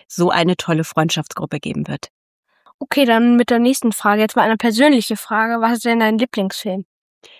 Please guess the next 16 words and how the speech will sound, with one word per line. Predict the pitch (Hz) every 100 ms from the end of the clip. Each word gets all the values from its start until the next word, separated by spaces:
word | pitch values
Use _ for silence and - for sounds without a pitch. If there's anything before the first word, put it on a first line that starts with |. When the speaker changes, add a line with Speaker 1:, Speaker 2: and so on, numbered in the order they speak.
| _
Speaker 1:
Mein | - 180
absoluter | 170 - 214 214 196
Lieblingsfilm. | 185 220 196 175 180 180
Ich | 165
stehe | - 208
ja | 185
tatsächlich | 185 175 190 196 190 -
auf | 185
so | -
kitschige | 180 220 - 214 180
Liebesfilme | 185 247 214 - 180 165 196 233 - -
und | - 190
ich | 185 -
Speaker 2:
Dirty | 190 233
Speaker 1:
liebe | 247 226
Speaker 2:
Dancing? | 226 233 269 - 269